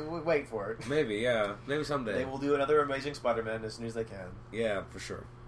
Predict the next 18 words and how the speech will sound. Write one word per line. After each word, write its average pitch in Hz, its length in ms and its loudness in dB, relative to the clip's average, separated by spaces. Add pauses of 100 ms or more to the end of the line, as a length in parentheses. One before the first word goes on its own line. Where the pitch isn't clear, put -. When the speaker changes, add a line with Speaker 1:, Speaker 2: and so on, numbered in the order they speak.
Speaker 2:
So 113 220 0
anyway, 110 300 2
yeah. 98 160 4
So, 104 380 0
uh, 101 260 0 (640)
my, 123 240 4
I 113 40 4
guess, 110 140 -4
fourth 113 340 -4
pick 123 160 0
or 117 60 -4
whatever 113 380 -2
number 107 280 -4
that 101 180 0
was, 113 360 0
was, 107 260 -4
uh, 110 120 -2
Hobgoblin. 110 600 -2